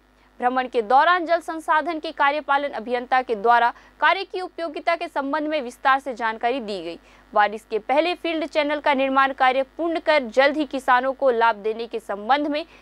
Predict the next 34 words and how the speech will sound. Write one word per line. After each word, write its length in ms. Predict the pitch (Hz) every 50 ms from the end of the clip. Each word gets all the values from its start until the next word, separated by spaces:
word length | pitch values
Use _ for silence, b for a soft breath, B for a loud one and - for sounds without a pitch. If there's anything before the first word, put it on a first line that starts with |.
| B B
जिला 280 | 208 233 247 254 240 226
सीईओ 500 | 226 - - 320 320 - 320 339 330 330
के 160 | - 320 311
द्वारा 280 | 269 302 294 294 285 294
निर्देशित 520 | 277 269 269 220 214 240 240 - 339 349 _ -
किया 200 | - 220 175 151
गया। 220 | 156 - 147 - - _ _ _ _ _ _ _ _ _ B B B B B
आदिवासी 480 | 226 262 262 285 285 277 - 311 302
ध्रुव 340 | 240 233 285 330 381 381 349
गौंड 220 | 302 370 381 370
समाज 340 | 359 370 349 349 349 349 -
के 100 | - 339
द्वारा 260 | - 339 339 330 330
ग्राम 260 | 302 294 320 320 311 311
कोचवाही 500 | - - 285 277 269 262 262 277 294 285
में 140 | 285 285 269 -
छत्तीसवाँ 500 | 277 240 - - 247 233 233 247 240 226
महाअधिवेशन 920 | 214 220 226 226 285 311 330 320 285 302 320 285 311 302 - 330 302 285
मनाया 340 | 254 220 208 202 202 202
गया। 180 | 208 202 226 226 - B B B B B -
कार्यक्रम 460 | 269 285 320 349 349 - 381 392 381
का 120 | 381 392
शुभारंभ 500 | 370 - 339 277 330 311 311 311 311 302 - -
आदिशक्ति 580 | 240 254 247 285 285 - 277 262 - - 269
बूढ़ा 320 | 247 214 233 247 254 254 240
देव 220 | 220 254 247 226 -
की 80 | 254
पूजा 320 | 247 - 226 220 208 233 220
अर्चना 340 | - 202 202 - 226 220 202
अतिथियों 460 | 202 190 - 214 208 - 214 208 202
के 120 | - 220
द्वारा 260 | 202 208 208 202 135
किया 300 | 214 - - 226 185 -
गया। 220 | 156 - 135 -